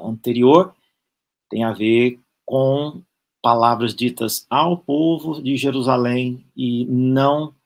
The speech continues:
palavras dirigidas às nações. Ezequias não foi, é, perdão, Isaías não foi enviado como Jonas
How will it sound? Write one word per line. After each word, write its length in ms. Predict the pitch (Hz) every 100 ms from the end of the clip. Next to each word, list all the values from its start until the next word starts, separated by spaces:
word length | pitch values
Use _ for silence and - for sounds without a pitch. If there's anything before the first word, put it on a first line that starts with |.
| _ _ -
palavras 460 | 117 117 120 120
dirigidas 600 | - 117 113 98 123 120 -
às 400 | 127 139 143 113
nações. 1300 | 123 113 - - - 127 123 120 107 92 87 - - -
Ezequias 520 | 123 113 120 127 120
não 120 | 143
foi, 300 | 135 127 123 -
é, 140 | 110
perdão, 460 | 101 110 104 104 92 _ _ _
Isaías 420 | 110 113 113 131 135
não 160 | 165
foi 440 | - 131 143 131 - -
enviado 600 | 131 143 120 123 127 -
como 220 | 120 113
Jonas 640 | 90 87 131 127 90 -